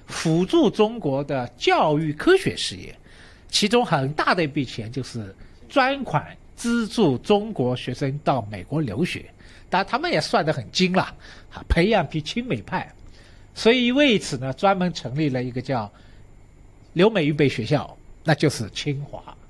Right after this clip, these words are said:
清华就是原来是留美预备学校，是外交部管的，后来到二七年以后才是成为清华大学啊，成为国立大学，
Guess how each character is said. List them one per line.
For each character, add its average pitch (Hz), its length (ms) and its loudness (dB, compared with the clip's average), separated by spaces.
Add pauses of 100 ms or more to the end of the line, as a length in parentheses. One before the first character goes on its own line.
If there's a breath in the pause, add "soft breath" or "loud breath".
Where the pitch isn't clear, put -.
(400 soft breath)
清 311 240 0
华 160 200 4
就 165 140 2
是 139 140 -2
原 127 180 2
来 131 100 4
是 123 260 0
留 131 260 4
美 143 180 2
预 143 100 -2
备 143 160 -2
学 98 200 -6
校， 113 240 -2
是 - 100 -4
外 208 180 4
交 233 160 2
部 339 140 0
管 78 260 -4
的， - 160 -20 (320 loud breath)
后 269 200 4
来 190 120 6
到 226 160 4
二 220 160 4
七 302 140 -4
年 247 240 -2
以 110 60 -8
后 185 180 -2
才 131 240 -4
是 127 260 -8 (300 soft breath)
成 151 220 -4
为 147 160 -2
清 208 280 -2
华 139 200 2
大 185 240 -2
学 95 340 -8
啊， - 180 -10
成 - 140 -12
为 113 80 -8
国 143 160 -2
立 151 80 4
大 104 180 -4
学， - 160 -16